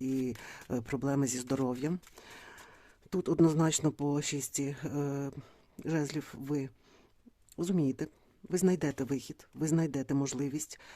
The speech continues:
встати з колін, знайдете можливість зруйнувати минуле, е, зруйнувати страхи. Е, ви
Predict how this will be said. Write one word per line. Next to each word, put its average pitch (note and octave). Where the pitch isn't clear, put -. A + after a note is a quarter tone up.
встати -
з -
колін, C#3+
знайдете D3+
можливість C#3+
зруйнувати D3
минуле, D3+
е, C#3+
зруйнувати D3
страхи. C#3
Е, D3+
ви D#3